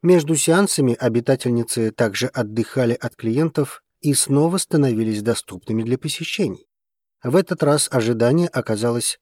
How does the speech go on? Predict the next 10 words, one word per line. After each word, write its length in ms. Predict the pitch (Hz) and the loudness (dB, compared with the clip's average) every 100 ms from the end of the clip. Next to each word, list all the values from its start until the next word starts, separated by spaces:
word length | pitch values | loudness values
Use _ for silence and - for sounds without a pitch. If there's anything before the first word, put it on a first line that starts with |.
| _ | _
слишком 580 | - - 131 104 - 110 | -8 -4 -2 -4 -4 -6
томительным. 800 | - 107 92 87 92 85 87 85 _ _ _ _ _ _ _ | -4 -4 -4 -8 -10 -8 -8 -10 _ _ _ _ _ _ _
Когда 320 | 160 147 160 | 0 4 2
писк 380 | 151 165 - - | 2 -2 -2 0
планшета 600 | 151 143 - 156 143 127 | 2 2 2 0 0 0
сообщил 600 | - 131 123 - 127 120 | 0 -2 -2 -2 -2 -2
о 80 | 123 | -2
доступности 720 | 117 - 131 - 113 - 120 | -2 -2 -4 -2 -4 -4 -6
оплаченного 640 | - - 110 - 104 101 110 | -6 -4 -2 -2 -2 -2 -2
бокса, 480 | 196 - - 101 | -2 -2 -2 -4